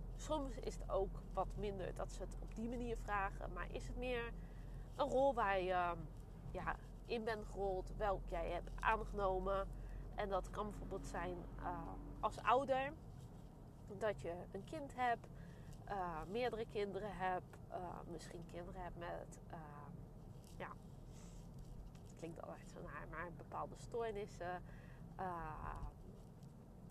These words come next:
een kindje met extra zorgen, zeg maar. Eh,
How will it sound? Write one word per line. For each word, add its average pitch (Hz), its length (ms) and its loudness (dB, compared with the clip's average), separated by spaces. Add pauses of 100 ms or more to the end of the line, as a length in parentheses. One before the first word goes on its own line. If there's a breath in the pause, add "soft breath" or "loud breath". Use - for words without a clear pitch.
een 208 220 -2
kindje 185 300 -4
met 170 160 -6
extra - 340 -4
zorgen, 165 460 -4
zeg 160 240 -6
maar. 262 200 -2 (1000 loud breath)
Eh, 190 240 4